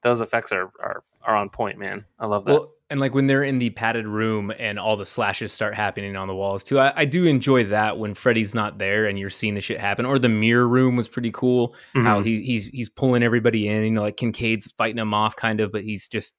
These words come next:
Speaker 2: too strong and pulls everyone in. So there's, there's a lot of fun, uh, set pieces and, and, and just different ways to imagine these kills or these haunts.
Speaker 1: Oh yeah, uh, uh, one hundred percent. Even when, when they're in the, the room and the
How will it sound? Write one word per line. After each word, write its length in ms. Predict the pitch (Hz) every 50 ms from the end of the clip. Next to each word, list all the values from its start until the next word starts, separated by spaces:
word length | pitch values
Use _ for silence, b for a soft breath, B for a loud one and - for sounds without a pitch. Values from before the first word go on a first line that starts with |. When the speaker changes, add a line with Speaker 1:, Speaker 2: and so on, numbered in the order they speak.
| _
Speaker 2:
too 140 | - - 113
strong 380 | 107 - - 110 104 104 104 104
and 100 | 101 95
pulls 200 | - 107 101 104
everyone 300 | 101 101 104 98 98 98
in. 280 | 95 98 101 104 107 - b b b b b b b
So 180 | b - - 127
there's, 280 | 135 170 175 156 143 - b b b b b -
there's 160 | - 160 175 196
a 40 |
lot 180 | 196 185 185 180
of 80 | 160 -
fun, 540 | - - 139 135 139 135 131 127 123 110 - -
uh, 140 | 104 98
set 280 | - - - 120 101 -
pieces 440 | - 123 120 110 - 117 113 101 101
and, 200 | 101 101 98 95
and, 280 | 98 92 92 90 95
and 160 | 95 101 101 101
just 180 | 117 113 -
different 300 | - 120 151 139 113 113
ways 380 | 104 107 107 107 107 107 107 -
to 340 | - - 110 104 101 98 104
imagine 540 | 104 101 101 98 98 104 101 104 104 101 98
these 180 | 95 92 90 -
kills 480 | - - - 107 101 101 101 98 92
or 80 | 98 92
these 160 | 82 92 90
haunts. 580 | - - - 95 92 90 95 - - - - - _ - -
Speaker 1:
Oh 160 | - 170 143
yeah, 160 | 131 117 98 98 113 - - -
uh, 20 |
uh, 380 | 147 135 123 117 120 139 156 -
one 260 | 165 175 156 151 160 151
hundred 120 | 143 127
percent. 260 | 117 - 139 117 - B B B B B B
Even 180 | 185 214 247 226
when, 220 | 196 180 160 175
when 140 | 160 165 143
they're 160 | 139 131 127
in 180 | 127 131 131 127
the, 220 | 117 107 101 98
the 100 | 98 107
room 300 | 104 117 123 127 127 123
and 240 | 120 113 107 104 98 - B B B B B B B _ -
the 380 | 123 110 104 98 95 95 92